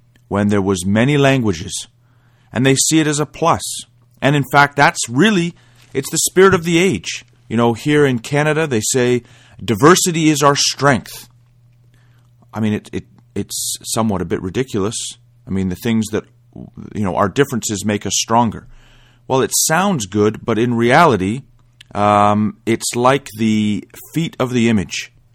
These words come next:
There is the iron legs, the strength of the iron legs. Well, now it's mixed with clay, which is incredibly less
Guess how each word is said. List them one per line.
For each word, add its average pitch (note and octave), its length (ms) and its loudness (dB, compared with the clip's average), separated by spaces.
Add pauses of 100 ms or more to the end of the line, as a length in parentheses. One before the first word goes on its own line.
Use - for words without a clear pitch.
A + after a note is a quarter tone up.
(580)
There G2 160 -2
is F#2 140 -2
the G2+ 180 -6
iron B2+ 320 4
legs, A2+ 380 2 (500)
the F#2 100 -10
strength - 600 0
of A2 100 -4
the A2+ 120 2
iron A2 240 4
legs. G#2+ 380 0
Well, G#2 100 -4
now B2+ 200 0
it's - 160 -8
mixed A2+ 340 -6
with - 160 -12
clay, A2 400 -4 (440)
which A2 240 -4
is A2+ 240 -2 (160)
incredibly A#2+ 800 -2 (280)
less C3 340 4